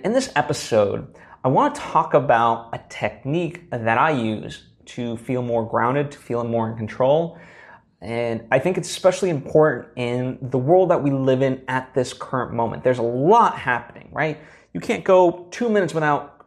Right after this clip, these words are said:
y-, I mean, you know, seeing something on social media, stuff that's happening. There's, there's just a lot, right? And it can be overwhelming, and, and it can feel like everything's out of control and, and,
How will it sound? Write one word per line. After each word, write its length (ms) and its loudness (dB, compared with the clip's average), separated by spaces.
y-, 320 -12
I 60 -4
mean, 420 -6
you 360 -8
know, 120 -2
seeing 320 -2
something 240 -2
on 120 -4
social 340 -4
media, 360 4
stuff 280 0
that's 160 0
happening. 680 0
There's, 220 0
there's 260 2
just 160 -4
a 60 4
lot, 580 2
right? 480 0
And 560 2
it 60 -6
can 100 0
be 120 6
overwhelming, 520 4
and, 220 -2
and 100 -2
it 80 -6
can 80 -8
feel 240 0
like 360 4
everything's 340 -2
out 140 2
of 80 -4
control 540 2
and, 320 -6
and, 440 -6